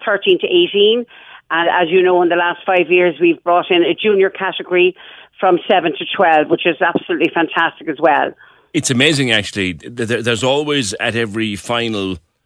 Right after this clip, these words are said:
Speaker 2: uh, every year since you brought, there's always one showstopper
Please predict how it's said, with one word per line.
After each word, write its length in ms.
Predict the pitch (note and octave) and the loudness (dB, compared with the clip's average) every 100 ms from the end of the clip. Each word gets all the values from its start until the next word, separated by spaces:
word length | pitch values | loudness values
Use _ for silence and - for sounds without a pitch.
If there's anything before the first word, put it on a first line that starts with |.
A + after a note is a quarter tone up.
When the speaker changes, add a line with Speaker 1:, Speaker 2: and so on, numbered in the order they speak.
| _ _ _ _ _ | _ _ _ _ _
Speaker 2:
uh, 240 | F2+ G2+ F2+ | -8 -6 -6
every 240 | A2+ G2 G#2 | -8 -6 -4
year 160 | G2+ | -4
since 240 | F#2 F#2+ G2+ | -6 -8 -8
you 180 | F#2+ | -8
brought, 340 | - G2 G2+ E2+ | -8 -6 -6 -6
there's 200 | G#2+ G#2 | -6 -2
always 320 | B2+ D3 A2+ | -2 -2 -4
one 200 | A#2 A2+ | -4 -4
showstopper 760 | G#2+ A2+ A2 - G#2 E2+ E2+ | -4 -4 -4 -4 -4 -4 -8